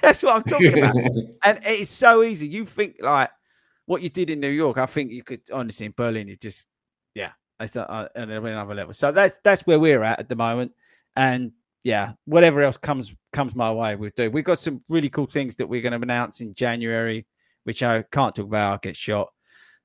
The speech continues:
Speaker 1: But we got some, we got some cool things coming for the club mainly. Um, and yeah, just, just having fun really, 'cause that's, that's what it's all about. And, and running in cool gear, right? That's, that's, that's what we like, really, more than anything else.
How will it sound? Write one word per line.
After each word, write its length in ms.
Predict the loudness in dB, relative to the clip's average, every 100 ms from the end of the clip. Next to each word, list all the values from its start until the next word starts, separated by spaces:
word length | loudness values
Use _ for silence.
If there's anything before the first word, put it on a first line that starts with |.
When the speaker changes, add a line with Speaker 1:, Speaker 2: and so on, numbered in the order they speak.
| 0
Speaker 1:
But 200 | 2 2 -4
we 80 | -4
got 120 | -4
some, 220 | -8 -16 -8
we 80 | -4
got 140 | -2
some 120 | -4
cool 200 | -8 -8
things 240 | -8 -14 -8
coming 320 | -6 -6 -8
for 100 | -8
the 80 | -4
club 300 | 2 2 2
mainly. 360 | -6 -8 -12 -14 -6
Um, 480 | -2 -2 -4 -10 -20 _ _ _ _ -6
and 200 | -4 0
yeah, 280 | 2 2 -2 _ _
just, 240 | -6 -6 -10 _ _ -20 -20 _
just 160 | -10 -4
having 240 | -4 -4
fun 260 | -4 -4 -4
really, 220 | -6 -12
'cause 80 | -12
that's, 220 | -14 -14 _ _
that's 180 | -18 -14
what 80 | -12
it's 100 | -10
all 80 | -8
about. 300 | -2 -2 -4 -6
And, 160 | 2
and 160 | 4 6
running 240 | 4 4 0
in 220 | -2 -8 _
cool 180 | -2 0
gear, 300 | 2 2 0
right? 220 | -2 -4
That's, 240 | -6 -16 -12 -10
that's, 260 | -10 -12 _ _
that's 160 | -10 -6
what 80 | -6
we 80 | -4
like, 220 | -6 -6 _ _
really, 280 | -14 -14 -14 -18 _ _ _ _ _ -6
more 100 | -2
than 80 | 2
anything 200 | 2 4
else. 340 | 2 0 -10